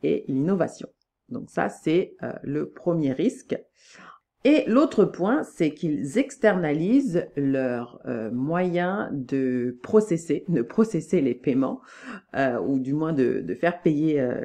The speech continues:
les, les gens sur leur plateforme. Donc c'est pas tellement le problème, hein, de, d'externaliser ça à d'autres,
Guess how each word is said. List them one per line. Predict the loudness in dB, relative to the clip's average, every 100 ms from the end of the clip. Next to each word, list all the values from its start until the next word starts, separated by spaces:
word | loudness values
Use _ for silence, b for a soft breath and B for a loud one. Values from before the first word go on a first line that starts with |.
| -8
les, | -10 -8 -8 -8 -10
les | -12
gens | -6 -6
sur | -6 -8 -8
leur | -8
plateforme. | -10 -10 -2 2 2 0 B B
Donc | -4 0
c'est | 0
pas | 0
tellement | 2 2 2 -2
le | -6 -10
problème, | -10 -6 -2 -2 -2
hein, | -4
de, | -6 -10 -8
d'externaliser | -12 -8 -8 -6 -6 -4 -2
ça | -2 -2 -6 -6
à | -6
d'autres, | -4 -4 -4 -4 -4 -4